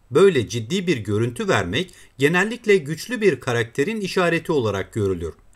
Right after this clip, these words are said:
Ama aynı zamanda etrafınızdakilerin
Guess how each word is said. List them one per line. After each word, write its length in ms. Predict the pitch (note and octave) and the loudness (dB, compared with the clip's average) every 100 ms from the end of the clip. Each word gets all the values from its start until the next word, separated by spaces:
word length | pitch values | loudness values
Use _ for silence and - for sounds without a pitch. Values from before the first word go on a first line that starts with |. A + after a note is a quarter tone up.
| _ - | _ -2
Ama 240 | E3+ G#3+ | 0 0
aynı 240 | G3 A#3 | 0 -2
zamanda 600 | F3+ A#2 F#2+ F2 F2 D#3+ - - - | -2 -2 -4 -4 -2 -4 -6 -16 -4
etrafınızdakilerin 1200 | D#3+ D#3+ F#3 F#3 G3 F#3 E3 F3+ F#3 F#3 G#3+ | -4 0 0 0 -2 -2 -2 -4 0 0 0